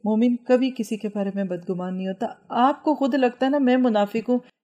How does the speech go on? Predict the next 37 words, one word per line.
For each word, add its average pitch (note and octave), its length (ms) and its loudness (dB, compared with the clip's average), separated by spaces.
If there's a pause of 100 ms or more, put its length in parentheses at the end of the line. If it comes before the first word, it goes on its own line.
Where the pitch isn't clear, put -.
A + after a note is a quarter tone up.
یہ G3+ 140 0
آپ G3 280 -2
کے G#3 60 -4
ایمان F#3 360 -2
کی F#3+ 100 -8
دلیل F3 360 -6
ہے۔ F#3 80 -12 (960)
بس C4 380 -2 (260)
ایسے B3+ 400 0
رویے G#3+ 460 2
رکھنے G3 340 -2
والے، G3+ 200 0
ایسے G3 320 0
دوغلے G3 440 -2
لوگ F#3+ 260 -2 (100)
جن F#3+ 180 -4
کے F#3+ 160 -6
قول F3+ 380 -4
فعل G3 160 -2
میں G#3+ 120 -2
تضاد G#3+ 400 -2
ہو، D4+ 180 2 (420)
فاحذرہم، F3 840 -6
بچ C#4 240 -6
کے F#3 140 -6
رہیے D#3+ 280 -8
بس۔ - 340 -16 (1000)
یہ A#3+ 240 4
ہے A#3 160 2 (120)
اسلام F#3 420 -4
کا F#3+ 120 -4
خوبصورت F3 560 -8
حسن۔ E3+ 260 -10 (460)
دوسرے A#3+ 280 0
کو C4+ 140 0
چھیڑو G3+ 440 0
نہ، C#4+ 220 2